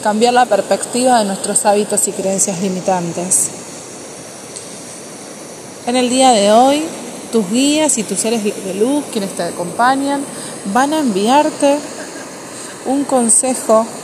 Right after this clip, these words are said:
a través de un mensaje, un libro, una persona, para que comiences a liberarte. Porque tú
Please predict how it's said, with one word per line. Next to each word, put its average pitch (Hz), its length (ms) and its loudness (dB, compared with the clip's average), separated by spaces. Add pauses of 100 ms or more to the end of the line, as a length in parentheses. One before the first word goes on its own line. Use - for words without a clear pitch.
(840)
a 196 80 -2
través 208 320 4
de 233 60 6
un 220 100 2
mensaje, 214 720 2
un 202 200 2
libro, 208 360 4
una 190 160 2
persona, 233 560 4
para 196 200 4
que 180 120 -6
comiences 208 600 0
a 196 60 0
liberarte. 175 560 0 (880)
Porque - 240 -6 (100)
tú 339 300 4